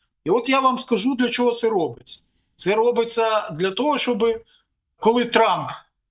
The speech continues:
в разі імовірної перемоги, на що ми всі надіємось, пер-, е,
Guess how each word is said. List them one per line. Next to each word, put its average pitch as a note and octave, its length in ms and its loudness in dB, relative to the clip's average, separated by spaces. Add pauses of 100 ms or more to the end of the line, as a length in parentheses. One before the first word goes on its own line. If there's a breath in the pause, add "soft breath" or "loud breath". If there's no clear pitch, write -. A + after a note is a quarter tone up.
в D3 80 -4
разі G#3+ 420 2
імовірної A3 680 0
перемоги, F3 640 -2
на D#3+ 160 -2
що - 180 0
ми F3 100 -4
всі F#3 220 -4
надіємось, D#3 640 -4
пер-, F3 240 -4
е, D#3+ 100 -4